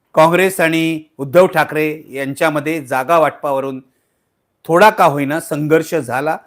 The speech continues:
त्यामुळे काँग्रेस नेते नाराज झाले. उद्धव ठाकरेंनी आपल्या अनेक जागा पळवल्या, असं त्यांचं म्हणणं होतं. विधानसभेला हा संघर्ष अधिक तीव्र झाला.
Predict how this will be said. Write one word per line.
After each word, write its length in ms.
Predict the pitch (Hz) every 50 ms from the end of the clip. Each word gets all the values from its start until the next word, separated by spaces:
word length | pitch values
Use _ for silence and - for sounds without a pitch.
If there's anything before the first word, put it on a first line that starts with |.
| _ _ _ _ -
त्यामुळे 280 | 143 147 156 160 170
काँग्रेस 420 | 170 165 143 139 151 170 185 185 -
नेते 400 | 165 151 156 156 156 190 - _ _ _ _ _ _ _ _ _ _ _ _
नाराज 420 | 127 139 147 170 208 214 196 160 165
झाले. 220 | 160 151 165 180
उद्धव 300 | 170 160 151 135 170 180
ठाकरेंनी 500 | 175 180 160 - 165 165 165 165 190 196
आपल्या 480 | 180 151 - - 151 151 165 170 170 - - _ _ _ _ _ _ _ _ _
अनेक 280 | - 123 170 196 208 185
जागा 280 | 170 196 185 185 214
पळवल्या, 600 | 202 208 - 196 208 226 214 190 156 139 123 113 120 _ _ _ -
असं 220 | 123 - - 185
त्यांचं 560 | 175 160 165 151 147 143 - 160 147 143 135 135 _ _ _ -
म्हणणं 300 | 113 127 139 165 190 202
होतं. 300 | 190 185 190 - - - _ _ _ _ _ _ _ _ _ _ _ _ -
विधानसभेला 840 | 117 143 151 196 214 247 254 240 247 269 226 220 214 208 214 226 220
हा 140 | 170 175 196
संघर्ष 440 | 190 208 190 196 208 214 214 - 226
अधिक 340 | 202 170 170 226 226 _ _ -
तीव्र 240 | 247 247 247 226
झाला. 380 | 196 139 135 107 104 101 101